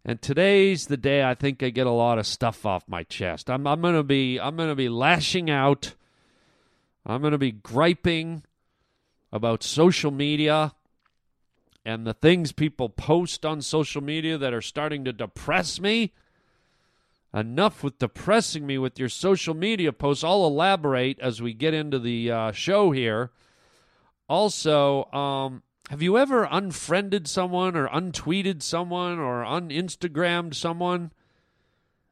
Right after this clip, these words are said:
and it's turned into a big spectacle? It's turned into a, a, a, a, the loss of, of a real friendship?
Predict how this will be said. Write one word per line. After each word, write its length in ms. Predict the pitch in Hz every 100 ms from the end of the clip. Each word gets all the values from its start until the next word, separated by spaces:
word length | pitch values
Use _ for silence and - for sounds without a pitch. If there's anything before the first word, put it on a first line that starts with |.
| _ -
and 260 | 139 143
it's 300 | 135 123 -
turned 340 | - 139 180 180
into 280 | 175 156 143
a 80 |
big 320 | 120 147 160 131
spectacle? 720 | - 170 - 170 - 170 156
It's 140 | 135
turned 320 | - 139 160 156
into 340 | 151 147 131
a, 180 | 120 110
a, 300 | 101 101 98
a, 460 | 92 101 98 -
a, 80 | 101 - _ _ _ _
the 120 | 120
loss 440 | 131 139 160 170 -
of, 320 | 131 123 113
of 320 | - 117 110
a 140 | 107 101
real 420 | 95 131 190 208
friendship? 720 | - 208 208 - 226 240